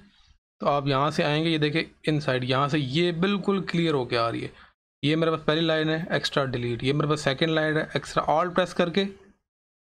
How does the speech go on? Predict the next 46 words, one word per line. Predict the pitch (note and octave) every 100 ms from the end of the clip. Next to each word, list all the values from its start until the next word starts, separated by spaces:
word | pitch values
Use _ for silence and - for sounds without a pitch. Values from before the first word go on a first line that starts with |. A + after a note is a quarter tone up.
| _ _ _ _ _
डिलीट, | B2+ A#2+ A2+ G#2+ - -
ठीक | C3+ D#3+
है। | G3+ - - - -
ये | D3
मेरे | D#3
पास | D#3 D3+
थर्ड | D#3 F3+
लाइन | E3+ E3
है, | E3+
ऑल्ट | D#3+ E3+
प्रेस | F3 E3+
करके | - F3 F3
जैसी | D#3+ D3+ F3
रेड | F3 F3
होगी | F3 F3+ F3 - D3
डिलीट। | B2 A#2 A2+ - _ _ _
ये | C3
देखें, | B2 C3
ये | D#3
मेरे | D#3
पास | D3+ D3+
पूरा | E3 E3 E3
आपके | D3+ D#3
पास | C#3 D#3 - - - - _ _
आ | C3+ C3+
गया, | C#3+
जो | C#3
मुझे | C#3 C#3
जहाँ, | C3+ C3+ C#3
जो | D3 C#3+ D#3
बिल्कुल | D3+ D3+ D3+
इस | -
तरह | D3
मेरे | C3 C3
पास | B2+
यहाँ | B2 A#2+
पे | A#2+
पड़ा | A#2+
हुआ | A#2 A#2+
है, | - _ -
जो | C#3+
यहाँ | B2 A#2+
पे | B2
पड़ा | A#2+ A#2
हुआ | A#2
है | A#2+